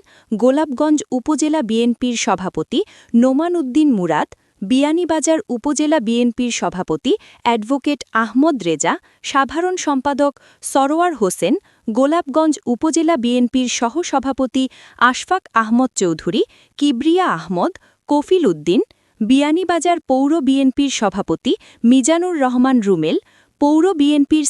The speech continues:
সাবেক আহ্বায়ক নুরুল হুদা বাবুল, উপজেলা বিএনপির যুগ্ম সম্পাদক গিয়াসউদ্দিন, সাংগঠনিক সম্পাদক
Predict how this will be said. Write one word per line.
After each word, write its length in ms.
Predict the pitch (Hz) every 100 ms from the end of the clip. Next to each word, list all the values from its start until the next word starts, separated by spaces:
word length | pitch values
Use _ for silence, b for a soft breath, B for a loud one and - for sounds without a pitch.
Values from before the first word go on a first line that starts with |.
| -
সাবেক 320 | 233 226 370 -
আহ্বায়ক 580 | 220 214 254 254 254 247 b b b
নুরুল 380 | 233 269 349 359
হুদা 300 | 247 226 247
বাবুল, 380 | 180 160 151 269 - _ _ -
উপজেলা 520 | 269 330 320 339 349
বিএনপির 540 | 247 254 254 240 262 214
যুগ্ম 380 | 208 262 277 359
সম্পাদক 560 | - 233 240 233 247 - b b 208
গিয়াসউদ্দিন, 680 | 226 277 339 - 160 147 233 - _ -
সাংগঠনিক 720 | - 277 277 339 - 359 359
সম্পাদক 520 | - 240 233 247 254